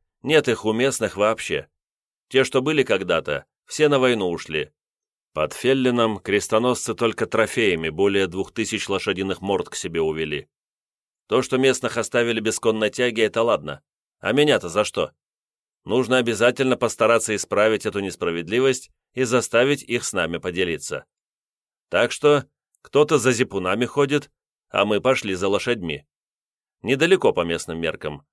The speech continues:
всего-то два дня пути с остановками и одной ночевкой.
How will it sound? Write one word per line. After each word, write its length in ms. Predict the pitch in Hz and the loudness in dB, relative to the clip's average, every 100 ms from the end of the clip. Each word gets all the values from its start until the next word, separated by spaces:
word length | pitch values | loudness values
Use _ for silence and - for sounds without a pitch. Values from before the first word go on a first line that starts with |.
| _ | _
всего-то 440 | - 175 170 147 117 | -8 0 2 4 4
два 200 | 117 113 | 4 2
дня 200 | 104 98 | 2 0
пути 320 | 98 92 143 | -2 -4 -4
с 80 | 110 | -2
остановками 840 | 90 95 120 131 - 120 120 - _ | -2 -2 0 0 -2 0 -2 -4 _
и 100 | 123 | 2
одной 280 | 123 107 98 | 2 2 0
ночевкой. 640 | 101 - 85 - 78 67 | 0 0 -4 -4 -6 -6